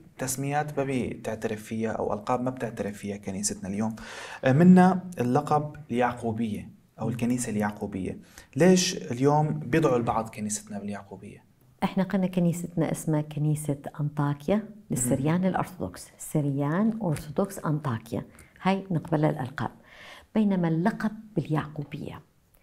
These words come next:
Speaker 2: هو نسبة إلى مار يعقوب البرادعي. كنيستنا تفتخر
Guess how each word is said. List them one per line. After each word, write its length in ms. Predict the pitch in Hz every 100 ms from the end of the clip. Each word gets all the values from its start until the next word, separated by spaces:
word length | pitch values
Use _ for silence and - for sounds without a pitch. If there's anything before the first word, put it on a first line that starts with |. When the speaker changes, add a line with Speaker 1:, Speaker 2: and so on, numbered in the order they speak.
| _ _ 214
Speaker 2:
هو 120 | 175
نسبة 420 | 185 175 175 175 180 175
إلى 140 | 160
مار 200 | 156 147
يعقوب 380 | 139 - - 165
البرادعي. 600 | 160 - - - - - - - - - _
كنيستنا 580 | - 156 151 - 220 185
تفتخر 760 | 180 156 - - 208 147 147